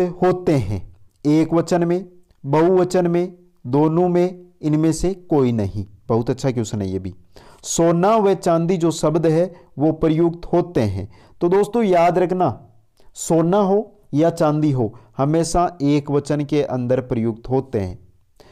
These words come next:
धातुओं के रूप है, हमने पहले ये क्वेश्चन पढ़ लिया है, धातुओं के रूप हमेशा एक वचन में रहते हैं दोस्तों। चलते हैं दोस्तों नेक्स्ट क्वेश्चन पैंतीस की ओर। पैंतीस नंबर क्वेश्चन है, गुरुजन है,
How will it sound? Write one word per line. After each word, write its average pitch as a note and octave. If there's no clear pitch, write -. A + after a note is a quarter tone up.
धातुओं C#3
के D#3
रूप C#3+
है, E3
हमने C3+
पहले E3
ये E3+
क्वेश्चन D#3
पढ़ E3
लिया E3+
है, E3
धातुओं C3+
के D3+
रूप C#3
हमेशा C3+
एक C3
वचन C3+
में G#3
रहते B2
हैं G#2
दोस्तों। F2+
चलते D3+
हैं D#3+
दोस्तों D#3+
नेक्स्ट C3
क्वेश्चन D#3+
पैंतीस C3+
की E3+
ओर। F3
पैंतीस D3
नंबर G#3
क्वेश्चन F#3
है, G3+
गुरुजन G#3+
है, A2